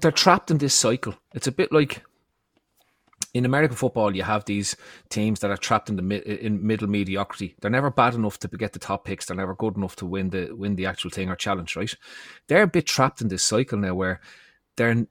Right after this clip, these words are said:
they've never been good enough to win the top end again. They're not gonna be bad enough to fall out of it. And as you said, they're probably going to win the matches against teams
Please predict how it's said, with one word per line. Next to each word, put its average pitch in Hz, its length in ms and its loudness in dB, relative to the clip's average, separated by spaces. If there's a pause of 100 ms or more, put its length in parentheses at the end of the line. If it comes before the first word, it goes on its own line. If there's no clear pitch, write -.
(120)
they've 117 180 0
never 147 280 4
been 143 220 2
good 120 180 2
enough 113 220 0
to 101 80 -4
win 101 160 0
the 87 80 -6
top - 260 -2
end 95 220 0
again. 95 240 -2 (340)
They're 104 140 0
not 127 140 0
gonna 143 120 0
be 120 100 -2
bad 113 240 2
enough 104 160 -4
to - 60 -16
fall 95 240 -2
out 113 120 2
of 98 80 -4
it. 85 40 -6
And 110 140 -4
as 117 140 -4
you 117 40 -2
said, 139 280 2 (320)
they're 123 100 2
probably 185 460 2
going 135 220 4
to 107 460 -2
win 104 480 0 (460)
the 110 80 -4
matches 107 440 -2
against 98 460 -4
teams 98 460 -2